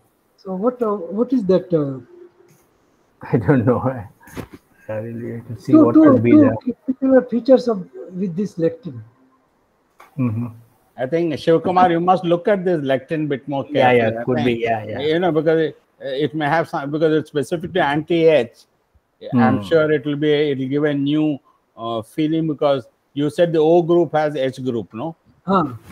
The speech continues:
Speaker 2: <coughs> Yeah.
Speaker 3: So you could easily assay for it, because, uh, Doctor Joshi is more an experimentalist, you know, of,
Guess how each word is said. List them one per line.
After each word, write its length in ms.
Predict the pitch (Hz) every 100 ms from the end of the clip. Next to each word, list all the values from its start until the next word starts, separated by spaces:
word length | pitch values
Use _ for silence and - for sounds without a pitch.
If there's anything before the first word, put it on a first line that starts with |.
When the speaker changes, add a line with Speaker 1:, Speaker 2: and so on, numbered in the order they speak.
| -
Speaker 2:
<coughs> 200 | 165 135
Yeah. 340 | 151 120 - - - _ _ - - - 220 202 _ _ _ _
Speaker 3:
So 100 | 156
you 140 | 147 147
could 220 | 160 151 131
easily 420 | 147 165 175 175
assay 360 | 131 123 180 139
for 120 | 135
it, 80 | 127
because, 260 | 143 165 - _ _ -
uh, 200 | 110 95
Doctor 340 | 110 131 190 170
Joshi 380 | 175 170 196
is 100 | 185
more 240 | 165 160 170
an 160 | 165
experimentalist, 1000 | 131 - - 135 127 120 101 98 90 - 98
you 120 | 87
know, 260 | 107 107 98
of, 220 | 101